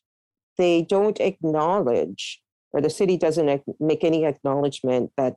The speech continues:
this is a practice of Indigenous peoples from all across Turtle Island. And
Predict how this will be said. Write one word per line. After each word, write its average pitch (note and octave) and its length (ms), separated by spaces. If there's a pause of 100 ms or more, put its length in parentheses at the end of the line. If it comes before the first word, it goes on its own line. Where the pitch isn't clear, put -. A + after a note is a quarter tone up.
this D3 180
is C#3 120
a - 40
practice - 600
of A#2+ 100
Indigenous B2 600
peoples - 560
from A#2 220
all C3 120
across - 380
Turtle - 340
Island. - 460 (880)
And D#3 680